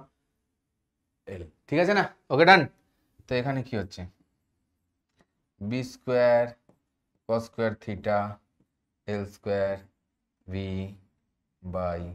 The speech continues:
R। তো আমাদের ফোর্সের ভ্যালুটা আমরা পেলাম। কোন দিকে পেলাম ফোর্সের ভ্যালুটা? ওপর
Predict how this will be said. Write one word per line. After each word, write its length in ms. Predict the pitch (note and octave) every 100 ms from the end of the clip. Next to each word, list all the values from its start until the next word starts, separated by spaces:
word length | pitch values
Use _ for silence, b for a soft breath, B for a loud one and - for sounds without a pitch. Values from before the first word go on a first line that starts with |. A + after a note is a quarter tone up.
| - _ _ _ _ -
R। 40 | - _ _ _ _ _ _ _ _ _ _ - _ _ _ _ _ _ _ b b b _ _ -
তো 40 | C3+
আমাদের 300 | B2 B2 E3 G3+ - _ _ _ _ _ _ _ _ _ _ -
ফোর্সের 400 | B2+ B2+ C#3 A#2
ভ্যালুটা 320 | G#2 G#2 G#2 E3+ F3+ _ _ _ _ -
আমরা 180 | G2+ F#2+ F#2
পেলাম। 240 | G2+ C#3+ D#3 -
কোন 120 | C#3 C3+ C#3
দিকে 160 | C#3+ D3+
পেলাম 200 | D#3+ F3 F3+
ফোর্সের 280 | D#3+ D3+ E3+
ভ্যালুটা? 260 | E3 E3+ G#3+ - - _ _ _ _ _ _ _ _ _ _ _ -
ওপর 180 | G2 F#2